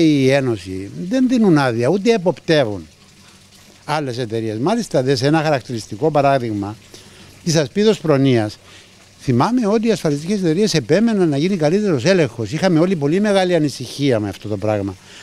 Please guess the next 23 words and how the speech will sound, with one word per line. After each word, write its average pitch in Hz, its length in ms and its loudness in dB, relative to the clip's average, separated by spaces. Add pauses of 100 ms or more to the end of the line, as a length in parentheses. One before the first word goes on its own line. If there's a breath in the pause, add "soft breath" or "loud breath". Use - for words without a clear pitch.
(260 loud breath)
Και 208 260 4
αφέθη 175 600 -2
το 120 120 -6
πράγμα 113 420 -2 (400)
από 196 200 -4
τις 160 200 -10
ίδιες 226 260 2
τις 131 160 -6
αρχές 123 380 0
να 240 120 2
εξελιχθεί 160 460 -2
όπως 208 180 0
εξελίχθηκε. 156 680 0 (540 loud breath)
Και 196 160 2
τώρα 214 360 4
οι 175 80 4
ασφαλιστικές 156 540 0
εταιρείες 180 320 2
πάλι, 160 460 0 (360 loud breath)
όπως 175 280 0
έγινε 170 240 0
και 165 140 -2
παλαιότερα, 151 800 4